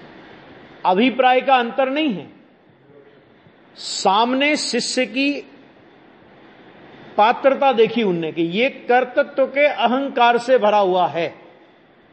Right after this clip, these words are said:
तो उन्होंने कह दिया, काल लब्धि को मुख्य कर दिया। और ये प्रमाद में पड़ा हुआ है, तो उनने पुरुषार्थ को मुख्य कर दिया। और होता कैसे कार्य, कि कार्य होता है तो उस समय काल लब्धि भी होती है और उस समय पुरुषार्थ भी होता है।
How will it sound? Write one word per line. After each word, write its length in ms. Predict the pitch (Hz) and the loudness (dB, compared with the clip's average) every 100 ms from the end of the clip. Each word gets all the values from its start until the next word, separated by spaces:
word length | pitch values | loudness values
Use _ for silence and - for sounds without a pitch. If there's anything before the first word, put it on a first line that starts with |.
| _ - | _ -14
तो 80 | |
उन्होंने 320 | 180 196 202 196 | -8 -4 -4 -2
कह 180 | 175 | -2
दिया, 140 | 170 185 | 0 0
काल 260 | 185 170 | 0 2
लब्धि 260 | 170 151 151 | 2 0 -2
को 120 | 156 | -2
मुख्य 280 | 151 147 135 | -4 -8 -10
कर 80 | 123 | -12
दिया। 440 | 113 117 - - - - - - - - - - - - - - - - - - 190 | -18 -20 -20 -20 -20 -20 -20 -20 -20 -20 -20 -20 -20 -20 -20 -20 -20 -20 -20 -6 0
और 140 | 202 | 2
ये 180 | 233 269 | 2 2
प्रमाद 640 | 277 - 247 262 302 302 | 0 0 2 4 2 2
में 240 | 302 320 277 | 0 0 2
पड़ा 200 | 262 254 | 2 4
हुआ 300 | 240 233 190 | 4 4 2
है, 240 | 190 175 - - - _ - | 0 -4 -6 -20 -20 _ -18
तो 40 | |
उनने 240 | 180 190 214 | -14 -12 -10
पुरुषार्थ 460 | 196 170 170 139 | -8 -4 -4 -4
को 80 | 151 | -8
मुख्य 200 | 143 - | -14 -16
कर 160 | - - | -20 -20
दिया। 160 | _ _ _ - - - - - - - - - - 170 | _ _ _ -18 -12 -12 -12 -20 -20 -20 -20 -20 -14 -8
और 80 | 139 | -6
होता 420 | 139 214 247 262 | 0 0 2 2
कैसे 380 | 254 220 277 277 | 2 0 2 0
कार्य, 380 | 254 226 220 | 2 0 0
कि 160 | 175 175 | -2 -8
कार्य 500 | - - 202 233 247 | -10 -2 2 2 2
होता 400 | 180 196 214 220 | 0 0 -2 -4
है 300 | 208 285 294 | -2 -2 -4
तो 120 | 285 | -6
उस 240 | 214 208 214 | -10 -8 -8
समय 200 | 214 208 | -10 -10
काल 280 | 185 196 208 | -4 -4 -2
लब्धि 300 | 208 180 240 | -6 -6 -4
भी 120 | 240 | 0
होती 320 | 220 220 247 | 0 0 -4
है 160 | 277 294 | 0 0
और 100 | 262 | -2
उस 200 | 196 208 | -4 -4
समय 160 | 202 | -4
पुरुषार्थ 560 | - 180 - 196 202 220 | -4 -4 0 0 0 -2
भी 120 | 247 | 0
होता 300 | 240 240 254 | 0 0 -2
है। 540 | 247 302 302 - - | 0 -2 -4 -10 -20